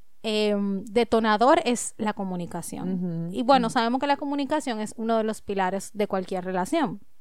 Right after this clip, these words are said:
Speaker 1: Entonces, el libro, él trata de llevarlo más allá de las diferencias generales de hombres y mujeres a crear una guía de cómo se relacionan estos hombres y estas mujeres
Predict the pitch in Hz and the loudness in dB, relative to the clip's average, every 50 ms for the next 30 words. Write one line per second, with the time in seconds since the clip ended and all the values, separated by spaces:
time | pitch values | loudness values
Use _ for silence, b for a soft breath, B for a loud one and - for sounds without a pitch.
0 | - - - - - - - - - - - 240 247 247 302 302 - 277 - - | -16 -16 -16 -16 -16 -16 -16 -14 -14 -6 -4 0 4 4 4 4 4 2 0 0
1 | 277 240 262 269 285 339 302 240 220 226 - 240 247 247 - 254 247 262 - 285 | 0 0 2 4 4 4 6 6 6 4 4 2 0 2 4 6 6 6 8 6
2 | 269 262 233 226 247 240 240 233 B B B B B B B B B B 214 226 | 6 6 6 4 4 4 4 2 B B B B B B B B B B 4 6
3 | 247 240 254 254 277 330 370 349 311 294 302 - - 320 277 202 175 170 175 180 | 8 10 10 10 10 10 8 8 8 6 4 6 4 4 6 6 6 6 6 4
4 | 190 190 190 202 202 180 - 233 - - 214 214 214 220 - 294 277 294 - - | 4 4 4 4 2 2 0 -2 0 2 2 2 2 2 2 2 2 2 2 -2
5 | - - - - 254 240 240 226 220 220 240 277 285 - - 277 262 262 262 294 | -8 -8 0 2 4 6 6 8 8 8 6 6 2 2 4 4 4 6 4 2
6 | 285 - 285 285 294 247 233 180 175 185 202 - - b b b b b b b | 2 2 0 0 2 2 2 2 2 0 -2 -4 -8 b b b b b b b
7 | b b b - - - - - - 254 247 240 240 233 233 233 - - - - | b b b -16 -16 -16 -6 2 4 6 8 8 6 6 4 0 -4 -12 -18 -18
8 | - - - - - - - - 285 262 254 262 311 - - - 339 349 359 339 | -18 -18 -18 -18 -18 -6 0 4 6 8 8 8 6 4 4 2 4 4 6 4
9 | 320 233 226 196 180 190 185 196 - - 233 208 247 - - 254 269 302 - 330 | 4 2 0 0 2 2 0 0 -2 -2 2 2 2 4 4 4 4 4 4 4
10 | 311 302 294 277 240 - - 285 311 359 330 262 226 220 214 - - 240 233 - | 4 6 6 4 4 4 2 2 2 4 4 4 4 2 0 0 0 0 0 2
11 | 226 214 196 196 190 185 - - 202 202 185 - - 226 - 269 277 247 240 196 | 2 2 2 2 -2 -2 -2 0 0 0 0 0 0 0 4 6 6 6 8 6
12 | 196 202 202 | 6 4 2